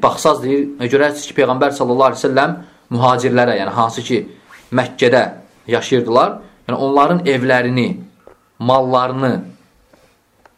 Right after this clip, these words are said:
qaytarılmasına mane oldu Peyğəmbər sallallahu aleyhi ve selləm. Hansı ki, e, mühacirlər Məkkədən gəlmişdilər, e,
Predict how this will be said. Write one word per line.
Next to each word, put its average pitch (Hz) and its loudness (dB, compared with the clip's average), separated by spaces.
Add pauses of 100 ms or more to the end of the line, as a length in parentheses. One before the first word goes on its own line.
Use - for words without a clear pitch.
(1500)
qaytarılmasına 127 -2
mane 127 0
oldu 110 -4
Peyğəmbər 90 -6
sallallahu 82 -12
aleyhi - -18
ve - -18
selləm. - -20 (1080)
Hansı 110 -6
ki, 131 -4 (580)
e, - -12 (100)
mühacirlər 117 0 (520)
Məkkədən 117 -6
gəlmişdilər, 120 -2 (800)
e, 98 -10